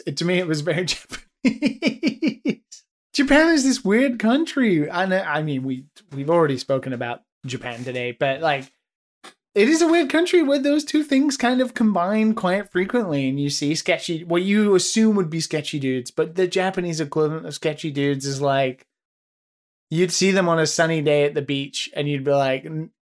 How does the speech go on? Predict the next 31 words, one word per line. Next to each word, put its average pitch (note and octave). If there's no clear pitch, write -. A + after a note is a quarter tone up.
you, A3+
<laughs> -
you B3
just B3+
wouldn't A#3+
care. F#3+
It G3+
is G3+
not G3+
like, E3
"Oh E3
my D#3
God, D3
I'm C3
scared D3+
of B2
these B2
people," B2
or, C3
"Oh, D3
we C3+
should C3
avoid E3
these C3+
people." B2+
It's F3
literally A#3+
just F3
like, E3
they're C#3
there, D3+